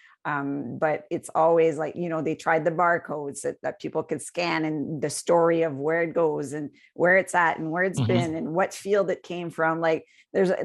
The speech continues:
Speaker 1: they can go really, you know, really deep if they wanted to. So it's all about listening to the, the customer and seeing what exactly, how
Speaker 2: Hmm.
Speaker 1: far do you have to go for them to be satisfied with your story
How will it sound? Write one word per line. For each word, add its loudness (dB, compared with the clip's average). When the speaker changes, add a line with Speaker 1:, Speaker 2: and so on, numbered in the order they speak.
Speaker 1:
they 6
can 2
go 6
really, 0
you -8
know, -2
really 2
deep -4
if -4
they -2
wanted -6
to. -6
So -2
it's 2
all 4
about 0
listening -6
to -4
the, -4
the -6
customer -4
and -8
seeing -6
what 0
exactly, -4
how -2
Speaker 2:
Hmm. -8
Speaker 1:
far 2
do -2
you -2
have -2
to -2
go -2
for -6
them -6
to -8
be -8
satisfied -4
with -6
your -6
story -4